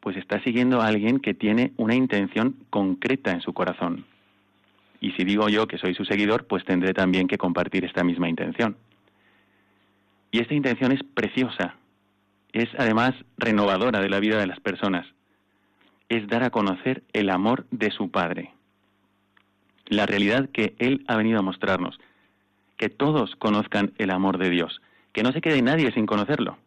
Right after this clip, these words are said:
Un amor que es imparable, un amor que es más fuerte que cualquier otra unión, un amor que atraviesa incluso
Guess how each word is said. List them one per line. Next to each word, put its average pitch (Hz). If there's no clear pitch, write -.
Un 113
amor 123
que 113
es 117
imparable, 120
un 113
amor 107
que 107
es 107
más 101
fuerte 110
que 92
cualquier 90
otra 98
unión, 110
un 117
amor 110
que 104
atraviesa 101
incluso 135